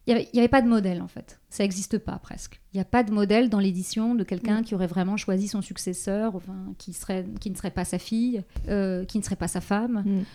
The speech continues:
Speaker 1: Euh, on se vous voit, on n'a pas <laughs> du tout ces rapports-là. On est proches, il y a une proximité entre nous, évidemment, même si on se vous voit. On ne travaille pas depuis aussi longtemps avec quelqu'un sans qu'il y ait quelque chose, euh, voilà, une proximité qui se crée, et de l'affection,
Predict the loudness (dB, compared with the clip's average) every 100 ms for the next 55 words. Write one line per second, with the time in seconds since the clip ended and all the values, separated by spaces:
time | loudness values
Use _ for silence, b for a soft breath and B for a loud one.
0 | B B -6 -4 -4 -6 -6 -6 -6 -6
1 | -8 -4 -2 -2 0 4 6 6 4 0
2 | -2 -4 -2 0 0 -2 -12 -6 -6 -2
3 | -2 -2 0 4 6 6 4 0 -4 -2
4 | -2 -2 -8 -8 -8 -4 -4 0 0 2
5 | 0 2 2 4 2 0 0 4 4 4
6 | 4 4 2 0 -2 -4 -2 0 2 0
7 | 2 2 2 2 2 0 -2 -2 0 -2
8 | -2 -4 -2 -2 -4 -6 -6 -6 -6 -2
9 | 0 0 -2 -4 -4 -4 -4 -6 -6 -4
10 | -4 -8 -12 -8 -4 -2 -2 -2 -4 -6
11 | -4 -2 -2